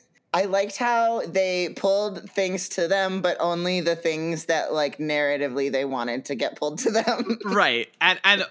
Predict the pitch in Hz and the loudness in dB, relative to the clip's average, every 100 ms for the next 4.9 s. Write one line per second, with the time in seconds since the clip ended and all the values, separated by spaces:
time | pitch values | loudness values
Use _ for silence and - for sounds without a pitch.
0 | - 180 - 208 214 220 - 175 175 185 | -4 -4 2 4 6 4 0 -6 -6 -4
1 | 175 160 165 160 - 123 - 185 185 - | -2 -2 -2 -6 -6 -10 0 2 2 2
2 | 185 170 160 123 117 107 - 131 - 123 | 0 0 -2 -2 -2 -2 -6 -6 -4 -4
3 | 113 107 110 104 120 202 170 160 151 143 | -4 -4 -6 -6 0 2 2 2 2 0
4 | 123 123 110 110 175 156 127 123 87 | 0 0 0 -2 0 0 0 -2 -4